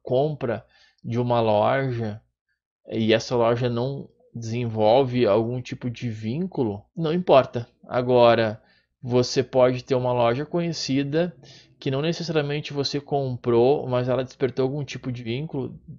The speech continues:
mesmo que seja um vínculo digital, alguma experiência digital e não pessoal, você vai dar preferência pra essa loja que é mais conhecida e que despertou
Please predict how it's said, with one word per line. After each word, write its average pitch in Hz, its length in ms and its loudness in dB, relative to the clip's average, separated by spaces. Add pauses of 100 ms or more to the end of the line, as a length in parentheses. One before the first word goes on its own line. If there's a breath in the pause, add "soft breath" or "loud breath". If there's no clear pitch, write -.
(220)
mesmo 120 580 -4
que 147 100 -16
seja 127 600 -2
um 127 100 -4
vínculo 123 400 -4
digital, 107 640 0
alguma 110 260 0
experiência 107 880 -4 (340 loud breath)
digital 107 800 2
e 104 60 -4
não 104 260 -4
pessoal, 110 680 -2 (480 loud breath)
você 120 320 -4
vai 120 280 0
dar 139 180 -2
preferência 127 1000 -6 (220)
pra 113 200 -2
essa 113 200 -6
loja 113 320 -2
que - 160 -8
é 120 40 -4
mais 113 260 -6
conhecida 123 500 -6
e 123 60 -2
que 127 160 -6
despertou 117 840 -4